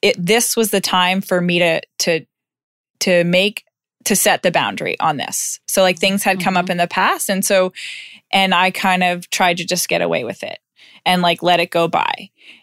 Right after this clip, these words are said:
Speaker 1: And I could feel within myself that I wanted to. So that desire really helps, like, being aware that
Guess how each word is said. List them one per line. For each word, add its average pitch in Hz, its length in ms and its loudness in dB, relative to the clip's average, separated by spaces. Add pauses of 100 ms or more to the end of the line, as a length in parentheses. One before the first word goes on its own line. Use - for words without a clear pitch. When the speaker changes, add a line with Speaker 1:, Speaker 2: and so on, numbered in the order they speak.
(140)
Speaker 1:
And 180 680 2 (480)
I 190 140 4
could 202 280 -2
feel 240 440 0
within 226 220 2
myself 185 420 2
that 170 100 2
I 160 100 2
wanted 170 880 0
to. - 360 -4
So 185 200 2
that 208 320 2
desire 190 800 2
really 165 380 -2
helps, - 520 0
like, 175 220 -4
being 196 240 0
aware 180 520 4
that 165 320 2